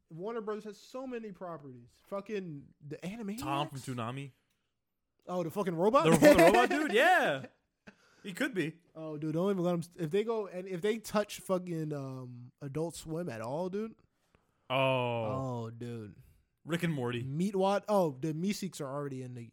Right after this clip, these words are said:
Speaker 1: in the game, so you know they're gonna add
Speaker 2: Okay,
Speaker 1: Rick
Speaker 2: so they're
Speaker 1: and
Speaker 2: gonna
Speaker 1: Morty.
Speaker 2: have Master Shake in there definitely.
Speaker 1: Oh, dude, Master Shake. Come on, dude.
Speaker 2: Uh,
Speaker 1: Frylock, dude. Oh man. Oh,
Speaker 2: maybe
Speaker 1: man.
Speaker 2: Chowder.
Speaker 1: Oh yeah, that would be nice.
Speaker 2: Yeah.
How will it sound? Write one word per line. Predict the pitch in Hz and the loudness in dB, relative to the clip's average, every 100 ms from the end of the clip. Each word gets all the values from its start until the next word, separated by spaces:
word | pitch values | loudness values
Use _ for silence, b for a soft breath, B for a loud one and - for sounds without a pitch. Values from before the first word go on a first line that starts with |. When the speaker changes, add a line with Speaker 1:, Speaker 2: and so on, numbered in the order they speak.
| _ | _
Speaker 1:
in | - 127 123 | -12 -10 -10
the | |
game, | 120 120 117 | -10 -10 -6
so | 147 | -2
you | 170 | 0
know | 180 175 | 2 0
they're | 151 | -2
gonna | 135 | -2
add | 156 151 | 0 2
Speaker 2:
Okay, | 156 | 0
Speaker 1:
Rick | |
Speaker 2:
so | 123 | -2
they're | 143 | -2
Speaker 1:
and | 143 | -2
Speaker 2:
gonna | 143 | 0
Speaker 1:
Morty. | 135 | -2
Speaker 2:
have | |
Master | 127 123 120 | -2 -4 -4
Shake | 117 120 107 | -6 -6 -6
in | 113 | -8
there | 107 | -8
definitely. | 107 104 107 104 107 104 _ _ | -8 -8 -10 -8 -10 -12 _ _
Speaker 1:
Oh, | 185 196 196 190 180 | 2 4 6 6 6
dude, | 160 139 202 190 165 | 6 12 12 12 12
Master | 160 180 214 202 | 6 2 0 0
Shake. | 208 226 214 | -2 -2 -2
Come | 254 165 | -4 -6
on, | 135 120 117 | -8 -12 -10
dude. | 135 156 190 - | -8 -6 -8 -10
Speaker 2:
Uh, | - 156 139 _ 135 - - | -6 -6 -8 _ -14 -14 -4
Speaker 1:
Frylock, | 214 214 247 269 269 277 254 | 2 6 8 10 10 6 4
dude. | 262 285 294 _ _ | -2 -2 -4 _ _
Oh | - 127 120 110 110 113 | -20 -18 -18 -18 -20 -20
man. | 117 113 113 117 _ _ _ - | -20 -20 -20 -20 _ _ _ -10
Oh, | 135 143 | -4 0
Speaker 2:
maybe | 156 | 0
Speaker 1:
man. | 135 | 0
Speaker 2:
Chowder. | 117 110 123 139 147 _ _ _ _ _ | 0 0 0 -2 -6 _ _ _ _ _
Speaker 1:
Oh | - 302 185 | -8 -4 -4
yeah, | 214 202 | -4 -6
that | 185 | -8
would | 208 | -10
be | |
nice. | 208 214 139 | -12 -12 -10
Speaker 2:
Yeah. | 135 | -10